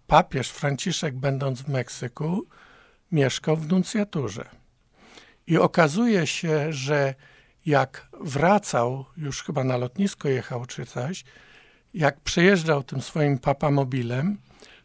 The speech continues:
to jedyne miejsce podczas całej wizyty w Meksyku, gdzie kazał zatrzymać samochód i wysiadł, to po to, żeby poz-, ponieważ pozwolono tym siostrom klauzulowym, e,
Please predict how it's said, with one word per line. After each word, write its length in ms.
to 120
jedyne 560
miejsce 880
podczas 380
całej 520
wizyty 560
w 100
Meksyku, 600
gdzie 260
kazał 420
zatrzymać 680
samochód 760
i 120
wysiadł, 580
to 100
po 220
to, 360
żeby 280
poz-, 260
ponieważ 400
pozwolono 640
tym 160
siostrom 400
klauzulowym, 680
e, 40